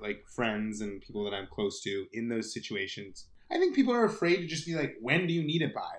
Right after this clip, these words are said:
Like, I just straight up ask that. I don't assume that it's, like,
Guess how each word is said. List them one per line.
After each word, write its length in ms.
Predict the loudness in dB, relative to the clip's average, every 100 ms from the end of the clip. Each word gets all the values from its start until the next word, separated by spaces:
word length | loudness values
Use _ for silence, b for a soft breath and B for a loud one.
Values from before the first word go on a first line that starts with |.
| -10
Like, 120 | -4
I 120 | 2 4
just 260 | 4 2
straight 280 | 2 4 4
up 120 | 4 2
ask 300 | -2 -2 -6
that. 260 | -14 -16 _ _ 0
I 80 | 4
don't 160 | 6
assume 380 | 6 6 4 4
that 80 | 2
it's, 200 | 0 0
like, 380 | 2 0 -2